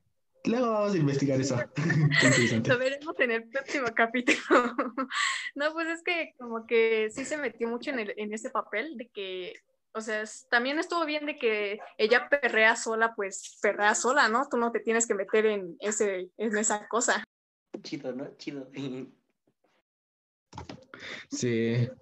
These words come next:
Speaker 1: eso sí, también he visto mucho que también, por ejemplo, hay uno que se llama Six Nine, algo así. Ese no lo soporto para
Speaker 2: Ah, qué
Speaker 1: nada.
Speaker 2: asco, tremendo asco, la <laughs> verdad.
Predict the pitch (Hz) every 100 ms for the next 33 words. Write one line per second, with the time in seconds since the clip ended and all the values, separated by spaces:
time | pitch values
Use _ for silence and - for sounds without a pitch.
0 | _ - 147 143 - 131 139 127 135 135
1 | 135 131 131 131 127 131 156 127 117 113
2 | 127 151 185 139 143 147 165 156 170 175
3 | - 110 110 139 147 - 131 - 131 113
4 | 131 170 147 147 151 147 147 170 - -
5 | - - - 127 120 131 120 123 127 127
6 | 113 113 - 110 107 113 147 131 247 269
7 | 277 277 - 254 254 285 226 269 277 -
8 | 294 262 - 247 240 262 285 294 - 240
9 | 262 - - 233 226 285 285 - 269